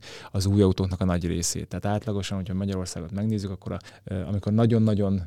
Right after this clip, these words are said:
jól pörög a magánszemélyeknél a gazdaság, és mondjuk kétezer-nyolc előtt vagyunk, és a hitelezés, és dobálják az emberek után a nulla forintos kezdőrészlettel az autókat, akkor mondjuk lemegy ilyen ötven százalékra, vagy egy picit az alá a céges vásárlás-, vásárlóknak az aránya,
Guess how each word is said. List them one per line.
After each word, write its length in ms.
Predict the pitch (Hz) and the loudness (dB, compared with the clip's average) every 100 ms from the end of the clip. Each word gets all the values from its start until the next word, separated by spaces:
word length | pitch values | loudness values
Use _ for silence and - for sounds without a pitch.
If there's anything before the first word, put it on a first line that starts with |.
| - | -8
jól 340 | 170 127 117 113 | 0 4 4 4
pörög 280 | 110 101 | 2 2
a 60 | 101 | 2
magánszemélyeknél 920 | 101 98 95 - 101 98 92 - 95 | 2 2 0 0 -2 -2 -2 -4 -4
a 80 | 92 | -4
gazdaság, 480 | 92 92 95 - 95 | -4 -6 -6 -6 -6
és 140 | 95 | -6
mondjuk 220 | 98 95 - | -6 -8 -4
kétezer-nyolc 720 | 104 98 95 92 95 92 - | -4 -2 -4 -4 -4 -6 -4
előtt 220 | 98 92 | -6 -6
vagyunk, 360 | 98 92 95 | -6 -6 -6
és 140 | 95 95 | -6 -4
a 60 | |
hitelezés, 600 | 101 107 101 95 98 95 | -2 -2 -4 -6 -8 -8
és 120 | 101 101 | -8 -4
dobálják 520 | 110 104 101 95 95 | -2 -2 -4 -6 -8
az 80 | 98 | -6
emberek 400 | 98 95 95 98 | -4 -4 -6 -10
után 360 | - 95 95 - - - - | -10 -10 -10 -14 -20 -18 -16
a 60 | - | -4
nulla 260 | 110 110 98 | 0 0 0
forintos 400 | - 98 95 - | -4 -4 -4 0
kezdőrészlettel 680 | 107 92 101 98 101 - | 0 2 0 0 -2 -4
az 80 | 98 | 0
autókat, 420 | 104 110 113 107 | 0 0 0 -4
akkor 240 | 101 - 101 | -6 -8 -6
mondjuk 260 | 98 95 | -6 -6
lemegy 260 | 104 95 95 | -6 -6 -6
ilyen 160 | 98 98 | -6 -8
ötven 280 | 98 - | -10 -10
százalékra, 720 | 98 104 104 104 104 - 110 104 - - - | -8 -6 -6 -4 -6 -4 -8 -8 -16 -20 -10
vagy 100 | 95 | -8
egy 100 | 90 | -4
picit 320 | 110 - - | -4 -4 -8
az 140 | 92 | -4
alá 300 | 101 117 135 - - - | -2 -2 -4 -8 -20 -20
a 440 | - 98 95 95 92 _ - | -10 -6 -6 -6 -8 _ -14
céges 460 | - 98 98 - - _ _ - | -6 -2 -2 -4 -6 _ _ -12
vásárlás-, 580 | 104 95 - 101 98 98 | -6 -4 -2 -4 -4 -6
vásárlóknak 540 | 104 95 101 101 110 | -6 -4 -4 -4 -4
az 100 | 107 | -4
aránya, 420 | 113 113 117 120 | -4 -4 -2 -4